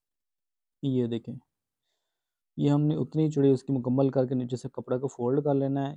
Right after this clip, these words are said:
ये नीचे प्लेट है, ये प्लेट नीचे आएंगे, साइडों वाले साइडों पे जाएंगे।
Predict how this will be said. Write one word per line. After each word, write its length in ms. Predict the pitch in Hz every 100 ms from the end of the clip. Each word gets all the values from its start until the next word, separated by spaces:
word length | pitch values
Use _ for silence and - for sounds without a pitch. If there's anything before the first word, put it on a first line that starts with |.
| 143
ये 160 | 123 135
नीचे 260 | 127 127
प्लेट 280 | 123 131 131
है, 140 | 131 123
ये 140 | 135
प्लेट 300 | 131 127 123
नीचे 300 | 120 117 147
आएंगे, 300 | 139 131 127 127 _ _ _ _ _
साइडों 340 | - 123 123 123
वाले 200 | 120 120
साइडों 340 | - 117 135
पे 120 | 139 131
जाएंगे। 360 | 127 127 127